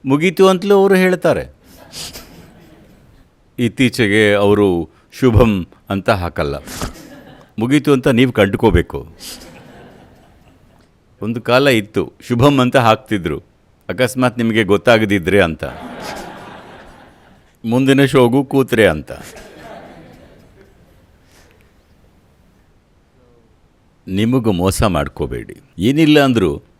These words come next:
ಕೊನೆ ಪಕ್ಷ ನಿಮಗೆ ನೀವೇ ಮೋಸ ಮಾಡ್ಕೋಬಾರ್ದು. ಬೇರೆಯವರಿಗೆ ಮೋಸ ಮಾಡದಿದ್ರೆ ಆಗ್ಲೂ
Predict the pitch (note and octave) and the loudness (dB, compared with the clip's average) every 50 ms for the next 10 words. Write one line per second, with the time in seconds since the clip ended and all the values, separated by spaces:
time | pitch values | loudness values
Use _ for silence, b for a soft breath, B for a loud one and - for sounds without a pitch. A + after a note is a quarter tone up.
0 | _ _ - G#2+ A#2+ C#3+ D3+ D#3 D#3 D#3 C3 - - - E2+ D2+ D2+ F2+ G#2+ B2 | _ _ -2 -2 0 0 0 0 0 -2 -4 -4 -4 -2 -2 -2 -2 -2 0 0
1 | D3 C#3+ D#3 D#3 D3+ D3+ C#3+ D3+ D#3+ D#3 C#3 C3+ C3 C3 - C#3+ C3+ B2+ A#2 G2 | 2 2 2 2 2 2 2 2 0 0 0 0 0 0 -2 -2 -4 -2 0 -2
2 | G2+ G#2+ - A#2+ G#2+ G2 F2 D#2 C#2+ B1 C2 B1+ A1+ - _ _ _ _ _ _ | -2 -2 -2 0 2 2 2 2 0 -6 -12 -14 -14 -18 _ _ _ _ _ _
3 | _ _ _ _ _ _ _ _ _ _ _ _ _ _ _ _ _ _ _ _ | _ _ _ _ _ _ _ _ _ _ _ _ _ _ _ _ _ _ _ _
4 | _ - - C#2 E2 F#2+ G#2+ B2+ C3 C3 C3 C3+ C#3 C3+ D3 D3 C3 B2 B2+ C#3 | _ -18 -12 -8 -6 -4 -2 -2 -2 -2 -2 -4 -4 -4 -2 -2 -2 -2 -4 -4
5 | C3+ D#3 D3+ D3 D3+ D3+ D3 D3+ C#3+ D3 D3 C3+ C#3 D#3 D#3 D#3 D3+ D3 D3+ D3 | -4 -6 -6 -4 -4 -4 -4 -4 -6 -6 -10 -8 -6 -6 -6 -6 -6 -8 -12 -14
6 | D3 D3 D3 C3 A2+ - E2 G2+ A#2+ B2+ C#3+ D3+ D#3+ E3 F3 F3 E3+ D#3+ | -18 -20 -20 -18 -12 -6 -4 -4 -2 0 0 0 0 -2 -4 -10 -16 -20